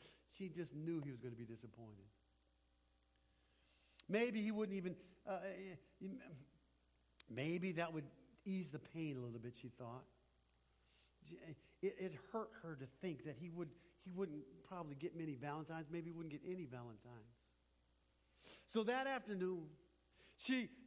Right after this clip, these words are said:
she, she had the cookies and the milk out on, on the table, and she heard the children outside.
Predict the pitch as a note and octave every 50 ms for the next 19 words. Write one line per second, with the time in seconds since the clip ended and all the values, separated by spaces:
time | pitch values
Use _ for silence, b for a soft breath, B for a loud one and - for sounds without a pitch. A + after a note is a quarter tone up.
0 | - - B3 B3 G#3+ F3 - A3 G#3 E3+ F3+ A3 C#4 D4+ D4 D4 C4+ D4 - C#4
1 | A#3+ B3+ D4 B3+ A3+ C4+ A3+ F#3+ F3+ F#3 A3 B3 B3 - A3+ G#3+ A3+ B3 B3 A#3+
2 | B3 A#3+ A#3+ A#3+ A#3+ A#3+ A3+ - - A3 A#3 B3 B3 B3 B3 - A3 G#3+ G3+ F#3
3 | G3+ G#3 G#3+ G#3 - - - B B B B B B B B B B B - D3+
4 | - - G3+ E3+ G#3+ C4+ C#4 C#4+ B3+ C#4 C#4 - - B3 B3 B3 A#3+ B3+ B3 A#3+
5 | A#3+ A#3+ A#3+ - - A3 G#3 G#3 G#3